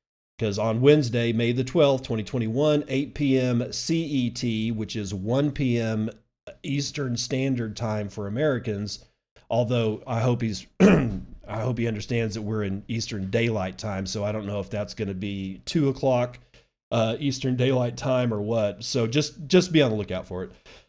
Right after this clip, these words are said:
I will start streaming the first broadcast. It includes podcasts from nine other content creators,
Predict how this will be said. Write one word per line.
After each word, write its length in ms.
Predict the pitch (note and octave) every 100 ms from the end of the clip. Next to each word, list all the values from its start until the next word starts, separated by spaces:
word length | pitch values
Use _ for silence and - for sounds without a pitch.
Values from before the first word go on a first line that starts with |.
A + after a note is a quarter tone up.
| _ - B2+
I 140 | C#3+
will 120 | D#3+
start 300 | E3 E3+ D#3
streaming 400 | - D#3+ D#3 D3+
the 80 | C3+
first 300 | C#3 C3 C3
broadcast. 800 | C3+ C3 B2 C3 A#2+ F#2 - - - _ _ _
It 140 | F3 D#3+
includes 400 | D#3+ F3+ C3+ -
podcasts 640 | D#3 C#3+ C#3+ C#3 C3 C3
from 260 | A#2+ G#2 A#2
nine 340 | C3 C#3 C#3+
other 220 | C3 A#2+
content 500 | A#2+ C#3 B2+ C3 C3
creators, 640 | - B2 A2 G#2 A#2+ C3+